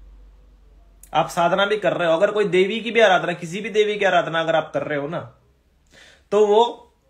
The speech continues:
तब तक नहीं ठीक हो सकती जब तक माँ मदानन उसको आगे रास्ते पे बढ़ने का उसको जो है आज्ञा नहीं देगी, तब तक वो देवी खड़ी रहेगी, ये जा नहीं सकती आगे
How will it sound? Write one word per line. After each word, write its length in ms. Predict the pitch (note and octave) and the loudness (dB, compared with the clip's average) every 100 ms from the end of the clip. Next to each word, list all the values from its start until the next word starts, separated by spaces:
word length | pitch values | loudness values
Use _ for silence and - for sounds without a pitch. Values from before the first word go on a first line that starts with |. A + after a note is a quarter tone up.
| D#3 - | -8 -2
तब 200 | F#3 G3+ | -2 0
तक 120 | B3+ | 0
नहीं 200 | B3+ C4 | 0 -2
ठीक 200 | C4 A3 | -2 -2
हो 100 | G#3+ | -2
सकती 520 | D#3 C3+ - D3 G#2+ - | -4 -8 -8 -8 -8 -16
जब 260 | A#2+ E3+ G#3+ | 0 0 2
तक 500 | G#3+ F#3 G3+ - _ _ _ _ _ _ _ C#3 | 0 0 -2 -10 _ _ _ _ _ _ _ 0
माँ 340 | D#3+ A3+ G3+ | 4 4 2
मदानन 420 | F#3+ F3 F3 G3 | 0 0 -2 -4
उसको 180 | F#3 G3 | -6 0
आगे 180 | F3 F3 | 2 2
रास्ते 340 | E3+ D#3 F3 F3 - _ _ _ _ _ - | -4 -4 -10 -10 -18 _ _ _ _ _ -8
पे 60 | |
बढ़ने 320 | E3 D3+ D#3 E3 | -2 0 -2 -4
का 100 | E3 | -6
उसको 200 | - D3+ | -6 -10
जो 100 | C#3 | -8
है 220 | E3 - _ _ | -10 -12 _ _
आज्ञा 240 | D3+ C#3+ D3 | -4 0 -2
नहीं 140 | C#3 | -4
देगी, 220 | B2+ A#2 | -8 -10
तब 120 | B2 - | -8 -6
तक 180 | - F#3 | -4 -4
वो 120 | G3 | -4
देवी 200 | F#3+ G3 | -4 -4
खड़ी 260 | F3 F3 F3+ | -4 -2 -2
रहेगी, 260 | E3 F#3 | -4 -6
ये 100 | G#3 | -4
जा 140 | D#3+ D3 | 0 0
नहीं 100 | C#3 | -2
सकती 320 | - - G#2+ | -12 -16 -18
आगे 240 | G2+ - | -16 -20